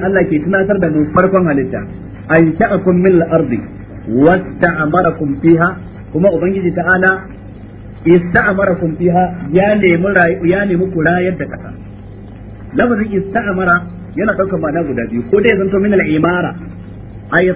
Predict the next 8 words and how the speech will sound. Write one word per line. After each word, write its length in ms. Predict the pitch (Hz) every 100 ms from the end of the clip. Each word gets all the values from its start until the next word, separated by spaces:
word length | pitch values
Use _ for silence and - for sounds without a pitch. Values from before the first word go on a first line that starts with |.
| -
talaba 320 | 202 214 196
minkum 400 | 185 214 185 202 185
i'maraha 680 | 165 165 165 180 165 127 - - - - -
wa 240 | 110 147 151
ja'alakum 560 | 143 - 190 202 190 190 190
sukkanaha 720 | 175 170 - 202 220 196 190 196
wa 120 | 180 175
ummaraha. 640 | 156 151 165 175 147 117